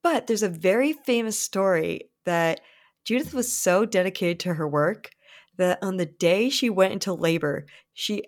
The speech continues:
actually had gone into the office to work on, um, the project that would later help,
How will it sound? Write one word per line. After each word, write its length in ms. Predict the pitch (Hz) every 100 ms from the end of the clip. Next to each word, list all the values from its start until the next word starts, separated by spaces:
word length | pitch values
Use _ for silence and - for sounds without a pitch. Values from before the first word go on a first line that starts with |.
| -
actually 380 | 175 - 311
had 160 | 349 226
gone 360 | 202 190 190 - _ -
into 220 | 202 226
the 160 | 208 -
office 600 | 156 165 - 233 254 - - - _
to 120 | - 190
work 360 | 175 170 - -
on, 460 | 170 165 170 175 - _ _ -
um, 380 | 175 160 151 160
the 80 |
project 380 | 147 165 151 147
that 100 | 151
would 100 | 156
later 440 | 156 151 147 143 147 _ _ _ _ _ _ _ _
help, 300 | 175 160 156